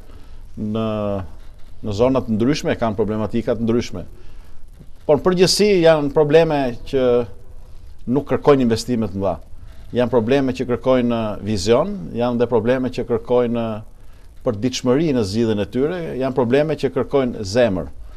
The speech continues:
në zgjidhjen e tyre. Të treja këto kanë munguar në bashkinë aktuale, sepse, e, nuk mund të çosh tubacionin e ujit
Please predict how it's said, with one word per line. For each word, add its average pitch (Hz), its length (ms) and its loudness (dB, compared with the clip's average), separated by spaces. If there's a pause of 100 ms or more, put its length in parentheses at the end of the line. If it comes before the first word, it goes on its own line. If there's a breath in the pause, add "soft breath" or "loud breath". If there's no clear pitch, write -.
(460 soft breath)
në 104 120 -4
zgjidhjen 95 320 -2
e 87 80 -6
tyre. 80 240 -8 (760 soft breath)
Të 113 120 -2
treja 151 200 10
këto 147 200 2
kanë 120 160 4
munguar 120 500 4 (140)
në 104 120 -6
bashkinë 101 380 -2
aktuale, 92 420 0
sepse, 127 480 0
e, - 840 -8 (260)
nuk 127 240 -2
mund 135 160 -2
të - 60 -8
çosh 151 240 4 (260)
tubacionin 123 600 0
e 117 80 4
ujit 135 420 0